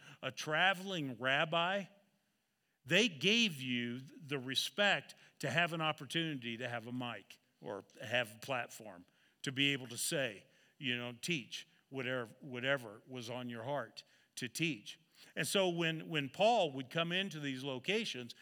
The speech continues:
it was just part of their custom. "You, would you like to say a few words?" And would he? You know, I mean, he got up and he would share the gospel of Christ because he knew that these people were anchored in Old Testament scriptures, and so he wanted to explain how those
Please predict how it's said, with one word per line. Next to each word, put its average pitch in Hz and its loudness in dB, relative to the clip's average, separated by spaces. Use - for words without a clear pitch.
it 151 -4
was 139 -4
just 143 -6
part 139 -2
of 139 -8
their 139 -4
custom. 131 -2
"You, 123 -8
would 120 -10
you 123 -6
like 120 -4
to 135 -8
say 160 -2
a 110 -6
few 113 -8
words?" 104 -12
And 110 -2
would 165 0
he? 117 -4
You 143 4
know, 131 -2
I 147 -8
mean, 139 6
he 196 6
got 139 4
up 156 4
and 131 0
he 143 0
would 131 -4
share 131 2
the 135 -2
gospel 120 -2
of 107 -12
Christ - -8
because 160 2
he 180 0
knew 247 2
that 147 -6
these 165 -4
people 196 -4
were 135 -6
anchored 165 -2
in 127 -4
Old 139 -6
Testament 135 -8
scriptures, 131 0
and 135 -4
so 160 -2
he 151 -2
wanted 160 -4
to 170 -4
explain 123 -4
how 117 -10
those 127 -4